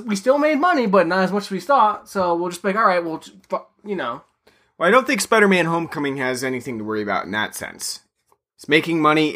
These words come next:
Speaker 2: and it's doing really well critically.
Speaker 1: And it's part of the already
Speaker 2: In established, uh, Marvel Universe. So,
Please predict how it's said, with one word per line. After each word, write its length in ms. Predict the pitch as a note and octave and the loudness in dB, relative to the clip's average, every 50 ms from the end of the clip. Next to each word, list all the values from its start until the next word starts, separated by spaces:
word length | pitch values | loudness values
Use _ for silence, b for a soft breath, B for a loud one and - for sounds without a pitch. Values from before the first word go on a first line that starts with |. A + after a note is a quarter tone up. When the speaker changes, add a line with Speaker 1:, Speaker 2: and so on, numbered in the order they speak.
| D3 | 2
Speaker 2:
and 160 | D3 D3+ D#3 D#3 | 2 2 2 0
it's 140 | C#3+ - | -2 -2
doing 240 | - D3+ C#3+ C3+ B2+ | 0 0 0 0 2
really 240 | A#2+ B2+ C3 B2+ B2+ | 2 2 2 2 2
well 220 | B2+ B2 A#2 A#2 | 2 2 2 0
critically. 520 | A2+ - C#3 B2+ A#2 G2 G2 E2+ D#2 F2 - - | 0 -2 -2 -2 -2 -2 -4 -8 -10 -10 -8 -6
Speaker 1:
And 100 | A#2 B2 | -6 -4
it's 120 | B2 B2 - | -4 -6 -6
part 280 | - C3+ B2+ B2 B2+ | -2 0 0 2 2
of 300 | C3 B2 A#2+ B2 C3+ G2 | 0 0 -2 -6 -14 -10
the 100 | G2 C#3+ | -6 -4
already 540 | C3 C3 C3 C3 C3 B2+ B2+ B2+ B2 B2+ - _ _ _ - | -2 0 0 0 0 0 -2 -4 -4 -6 -12 _ _ _ -4
Speaker 2:
In 140 | C3+ B2+ C3 | -2 0 0
established, 840 | C3 - A#2+ B2+ B2 - - C#3+ B2+ B2 A#2+ A#2+ A#2+ - - - - | 0 0 0 -2 -2 0 2 2 4 4 2 0 -2 -4 -8 -10 -10
uh, 100 | G2+ A#2+ | -8 -8
Marvel 440 | G#2 A2 B2+ B2+ A#2 A#2 G#2 A2+ G#2+ | -8 -4 -2 0 0 0 -2 -4 -4
Universe. 420 | G#2 G#2 G#2 F2 E2 C#2 - - | -4 -4 -6 -8 -10 -12 -12 -10
So, 300 | - - A#2+ A#2+ A2+ b | -4 0 2 2 2 b